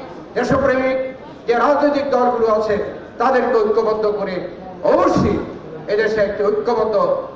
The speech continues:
সংগ্রামের সূচনা করতে হবে। কেননা স্বৈরাচার কখনো এমনিভাবে শুধুমাত্র বক্তৃতার মাধ্যমে স্বৈরাচারের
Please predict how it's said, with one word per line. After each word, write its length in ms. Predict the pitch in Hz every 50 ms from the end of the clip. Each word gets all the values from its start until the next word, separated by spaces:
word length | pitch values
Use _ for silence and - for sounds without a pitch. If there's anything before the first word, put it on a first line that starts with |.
| - - -
সংগ্রামের 480 | 247 254 247 - 208 202 202 202 185 - -
সূচনা 320 | - - 214 214 202 185 180 -
করতে 200 | 196 180 - - 185 -
হবে। 180 | 175 165 165 143 123 - - - - - - - - -
কেননা 360 | 277 302 330 320 302 - - - - - - - - - - -
স্বৈরাচার 520 | - 302 311 302 302 269 269 269 254 240 240 233
কখনো 320 | 233 226 - 233 226 214 196 175 - - - - - - - 180 226
এমনিভাবে 480 | 277 320 320 330 294 277 269 262 240 226 - - - - - - - - - - - - -
শুধুমাত্র 480 | - 294 - - 294 285 277 - 277 247 233 233
বক্তৃতার 440 | 247 240 240 240 233 226 226 214 220 214
মাধ্যমে 360 | 214 208 214 208 208 202 196 180 180 185 185 - - - - -
স্বৈরাচারের 560 | - 220 214 208 202 208 208 190 180 185 180